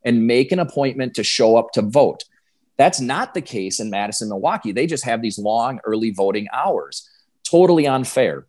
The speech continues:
Same kind of deal with the ballot drop boxes. They have 'em in the cities. We don't have 'em in the rural areas. So structurally, we have to fix these issues so we're playing on an even playing field. There's more, but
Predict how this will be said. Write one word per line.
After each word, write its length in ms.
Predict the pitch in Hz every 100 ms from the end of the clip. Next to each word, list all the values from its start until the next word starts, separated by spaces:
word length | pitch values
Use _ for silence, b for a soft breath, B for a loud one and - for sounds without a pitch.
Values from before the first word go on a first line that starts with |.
| _
Same 460 | - - 196 208
kind 260 | 196 180 180
of 140 | 139
deal 200 | 143 156
with 180 | 135 127
the 100 | 123
ballot 400 | 113 165 190 -
drop 280 | 95 78 -
boxes. 460 | 78 71 - 85
They 160 | 120 123
have 300 | 131 127 131
'em 100 | 135
in 120 | 131
the 60 | 113
cities. 440 | - 160 165 147
We 100 | 135
don't 220 | 117 107
have 240 | 104 101 104
'em 100 | 104
in 60 |
the 80 | 104
rural 320 | 107 131 120
areas. 400 | 87 73 64 - B B B B
So 240 | - 151
structurally, 1080 | 135 - - - 180 190 - - 165 131 123
we 140 | 117
have 180 | 113 110
to 60 | 95
fix 420 | - - 160 160
these 200 | 147 113
issues 380 | 117 - 110 -
so 100 | 110
we're 280 | 104 101 - _
playing 580 | - 151 151 147 139 131
on 120 | 123
an 140 | 110 107
even 420 | - 131 139 123 107
playing 380 | - 110 101
field. 300 | 90 87 71
There's 180 | 202 190
more, 400 | 180 180 139 107
but 260 | 104 120